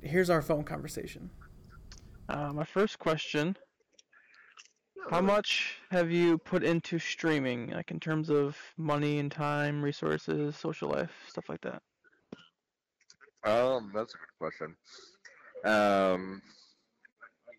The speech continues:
Speaker 3: I think considering, like, if we, if we add, like, buying my P C and, you know,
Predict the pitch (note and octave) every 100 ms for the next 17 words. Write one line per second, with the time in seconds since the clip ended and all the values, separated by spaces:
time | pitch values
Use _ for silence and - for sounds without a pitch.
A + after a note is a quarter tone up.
0 | - - _ _ - _ - _ - G#2+
1 | C#3+ D3 - A#2+ - G#2+ G#2 G2+ F#2+ F#2+
2 | F#2 F2+ F#2 - _ _ - - G#2 F#2+
3 | - - G2 F#2 F#2+ F2 F2 F2 E2+ E2
4 | E2 D#2+ - - _ _ _ _ _ _
5 | _ _ - - F2 F#2 F2+ E2 - F#2
6 | - F2 E2+ E2+ E2+ _ _ _ _ _
7 | _ _ _ _ _ _ _ _ _ -
8 | G#2 F#2+ F#2 F2+ F2 E2+ E2 E2 D#2+ E2
9 | E2 - - _ _ _ _ _ _ _
10 | _ _ F#2+ F2 F2